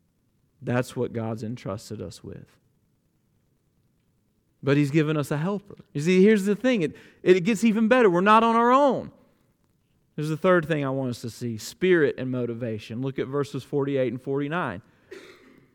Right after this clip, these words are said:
"You are witnesses of these things, and behold, I am sending the promise of my Father upon you, but stay in the city until you are clothed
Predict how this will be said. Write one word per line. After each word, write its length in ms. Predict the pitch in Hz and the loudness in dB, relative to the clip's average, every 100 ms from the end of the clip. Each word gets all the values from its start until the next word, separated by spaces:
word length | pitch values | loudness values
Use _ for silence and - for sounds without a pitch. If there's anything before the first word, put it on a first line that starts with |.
| _ _ _ _ _ _ - | _ _ _ _ _ _ -10
"You 400 | 127 156 175 180 | 0 4 6 6
are 240 | 151 139 | 2 2
witnesses 800 | 127 135 180 196 196 190 190 180 | 0 -2 -2 -2 -6 -4 -4 -4
of 120 | 190 | -6
these 240 | 175 190 - | -6 -8 -6
things, 360 | 202 202 190 | -4 -2 -2
and 120 | 165 139 | -2 -4
behold, 520 | 131 156 196 208 208 - - - | -4 0 4 4 4 -2 -20 -4
I 160 | 143 147 | 2 2
am 100 | 143 | 0
sending 440 | - 190 196 208 | -2 -2 0 -2
the 80 | 160 | -4
promise 500 | - 175 190 202 185 | -2 -2 0 -2 -4
of 140 | 160 | -4
my 160 | 147 139 | -2 -2
Father 420 | - 170 190 190 | 0 2 2 0
upon 380 | 139 - 180 202 | -2 -4 -4 -4
you, 100 | 208 | -4
but 180 | 165 - | -4 -6
stay 460 | - 170 185 214 | -2 0 4 4
in 120 | 165 151 | 2 -4
the 100 | 131 | -2
city 360 | 185 196 220 | 0 0 0
until 300 | 170 135 170 | -6 -4 -4
you 180 | 156 160 | -2 0
are 80 | 143 | 0
clothed 760 | - - 165 185 208 226 190 | -2 -2 2 4 4 4 -4